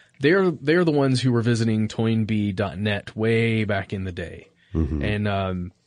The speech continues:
Speaker 1: eventually through their investigative measures or all the measures they took, they ended up being gifted control of that website.
Speaker 2: And they have, uh, they, they've arrived in the,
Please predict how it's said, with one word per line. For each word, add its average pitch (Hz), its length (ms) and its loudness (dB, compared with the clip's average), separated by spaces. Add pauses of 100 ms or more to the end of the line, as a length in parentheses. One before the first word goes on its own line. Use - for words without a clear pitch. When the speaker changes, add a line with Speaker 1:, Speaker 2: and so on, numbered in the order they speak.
(100)
Speaker 1:
eventually 123 600 2
through 104 560 -2 (240)
their 110 220 0
investigative 101 920 -2 (280)
measures 98 520 -2
or 95 160 -4
all 113 140 0
the 107 180 0
measures 107 300 -2
they 95 140 -4
took, 113 240 0
they 127 120 0
ended 123 220 0
up 104 200 -2 (400)
being 117 260 2
gifted 101 640 -2 (540)
control 110 580 0
of 95 160 -6
that 95 140 -4
website. - 600 -10 (140)
Speaker 2:
And 95 180 4
they 107 120 6
have, 113 280 6
uh, 98 240 4
they, 120 300 4
they've 131 360 4
arrived 87 560 4
in 90 360 4
the, 82 440 4